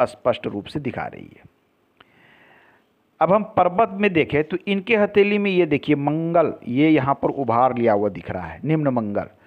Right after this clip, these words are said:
और ये बाह्य मंगल थोड़ा सा विस्तृत है, मतलब फैला हुआ है, अर्थात ये दो मंगल की अवस्था इनके हथेली में अच्छी पोजीशन पर है। कहने का अर्थ है कि ये भूमि से जुड़ी चीज़ों में इनको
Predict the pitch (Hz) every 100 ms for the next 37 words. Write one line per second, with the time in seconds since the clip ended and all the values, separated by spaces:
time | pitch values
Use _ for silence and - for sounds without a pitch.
0 | _ - _ _ - 123 151 180 185 147
1 | 143 185 190 185 185 170 151 196 196 185
2 | 196 151 151 190 - - 226 214 - -
3 | - - _ - 135 175 - - - 156
4 | 160 160 147 123 110 92 85 - - _
5 | _ - 131 135 143 156 170 156 190 151
6 | 165 180 165 139 117 135 - - _ _
7 | - - 135 135 120 - 147 - 123 -
8 | 113 - 107 107 123 160 - _ _ _
9 | 185 180 - 196 - 110 90 - 80 -
10 | 82 - - _ - - 143 139 131 127
11 | 120 160 160 156 147 120 147 196 202 -
12 | 160 147 147 139 135 127 123 151 - 147
13 | - 165